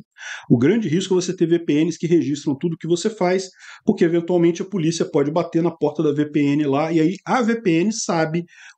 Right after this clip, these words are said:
o que que você tava acessando. Se você tava usando o Telegram, aí você teria problema, né? Mas é muito pouco provável, até porque é aquilo que eu explico pra vocês, né? Teoricamente, pelos princípios da justiça,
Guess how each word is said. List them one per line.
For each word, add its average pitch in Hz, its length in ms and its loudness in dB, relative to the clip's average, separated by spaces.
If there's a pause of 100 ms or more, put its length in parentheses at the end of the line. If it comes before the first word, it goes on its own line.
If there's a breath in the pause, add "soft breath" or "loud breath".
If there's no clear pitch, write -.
o - 20 -20
que 175 140 2
que 175 100 -6
você 175 240 -2
tava 165 220 0
acessando. 165 440 0
Se - 40 -6
você 135 100 -6
tava 135 140 0
usando 127 240 0
o 127 40 -2
Telegram, 160 480 0 (100)
aí 156 160 0
você 156 240 -6
teria 151 280 0
problema, 151 500 0
né? 127 140 -4 (540 loud breath)
Mas 220 300 4
é 214 60 2
muito 240 220 2
pouco 226 220 -4
provável, 160 400 0
até 135 140 -4
porque - 420 -4
é - 60 -6
aquilo 214 180 0
que 233 60 -2
eu 214 40 2
explico 202 360 -4
pra 190 120 0
vocês, 185 340 0
né? 139 200 -2
Teoricamente, 185 560 0 (420 loud breath)
pelos 233 240 2
princípios 180 600 -2
da 143 80 2
justiça, 135 680 -2